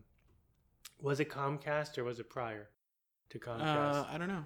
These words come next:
Speaker 1: Anyway, whatever it is, they zapped the channel, and it just didn't exist until they worked out the contract. And this could be brought to your internet, where something just doesn't exist. It's like a capitalist version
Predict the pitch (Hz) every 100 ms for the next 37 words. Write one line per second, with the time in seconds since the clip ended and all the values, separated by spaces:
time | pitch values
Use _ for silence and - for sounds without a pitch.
0 | - 202 208 185 175 202 202 190 156 151
1 | 127 147 131 117 131 135 - - 131 -
2 | 127 123 107 101 - 139 135 156 - 165
3 | 160 151 180 - - - 131 143 131 127
4 | 135 135 135 143 - 147 151 147 110 101
5 | - 123 127 147 131 123 120 - 131 139
6 | - - 143 123 127 135 - _ - -
7 | 135 165 233 170 107 95 - 127 123 120
8 | 120 - - - - 151 147 151 147 135
9 | 139 135 - 139 135 139 131 165 160 135
10 | - 151 135 139 - - 170 - 170 147
11 | 131 139 156 143 131 117